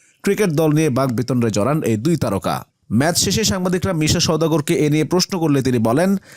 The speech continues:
"বাংলাদেশ যে বিশ্বকাপের মতো এত বড় আসরে অংশ নিচ্ছে, সেটি আমাদের জন্য গর্বের। কী ফল আনছে, সেটি পরের বিষয়, কিন্তু বাংলাদেশের অনেকেই বেশি আবেগপ্রবণ। আমি তাদের সবাইকে অনুরোধ করব, আমাদের খেলোয়াড়দের নিয়ে কোনো বাজে মন্তব্য এবং গালাগাল করবেন না।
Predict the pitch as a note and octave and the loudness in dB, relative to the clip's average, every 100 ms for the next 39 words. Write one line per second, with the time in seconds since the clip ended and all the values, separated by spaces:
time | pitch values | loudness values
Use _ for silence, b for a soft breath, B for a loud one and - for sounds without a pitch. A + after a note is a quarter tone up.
0 | B G#2+ A#2 D#3+ F3+ A3 G#3 D#3+ D#3 C#3+ | B -2 0 0 2 2 2 0 -2 0
1 | - - F3+ F#3 F3 G3 F#3 A#2+ C3 F#3+ | 0 -2 -2 0 -2 -2 -2 -2 -2 -2
2 | F3+ F3+ D#3+ E3+ D#3+ A#2 D3 C#3+ E3 D3 | 0 0 0 0 0 0 0 0 -2 -2
3 | - A2 - D#3 F3+ D3 C#3+ C3+ A#2 B2 | -2 -2 -2 0 0 2 0 0 0 0
4 | A2 G#2+ F#2 D#2+ C#2 b b b b G#3+ | 0 0 0 -2 -6 b b b b -2
5 | A3+ - F#3 E3+ D#3 F3 D3 C3+ C3 D3 | -2 0 0 0 0 0 0 -2 0 0
6 | C#3 G2 F2 D2 - b b - A3+ F#3+ | 2 0 0 -2 -6 b b -4 0 0
7 | D#3 D3+ F3 G3+ G3+ G3 C#3+ F#3 F3+ C#3+ | 2 2 2 2 0 0 0 0 0 0
8 | B2 D3 D#3+ C3+ C#3 - A2 F2+ D2 - | 0 0 0 0 -2 -2 -4 -2 -4 -10
9 | _ _ B2+ E3 F3 F3 - E3 E3 E3+ | _ _ -4 -2 0 0 0 -2 0 0
10 | E3 E3+ - E3 D#3 A3 G#3+ B B B | 2 0 0 0 2 0 -2 B B B
11 | B2+ D3+ E3+ D#3 D#3 D3 D3+ C3+ C#3 C3 | -2 0 -2 -2 0 0 0 0 0 0
12 | C3+ C3 B2 G#2 A2+ C3+ B2+ B2 C3+ C#3+ | 0 0 0 0 0 0 0 -2 -2 0
13 | E3+ B2+ A2 G#2+ G#2+ G#2+ G#2 - A2 F#2 | 0 2 0 0 0 -2 0 0 0 -2
14 | A#1 | -4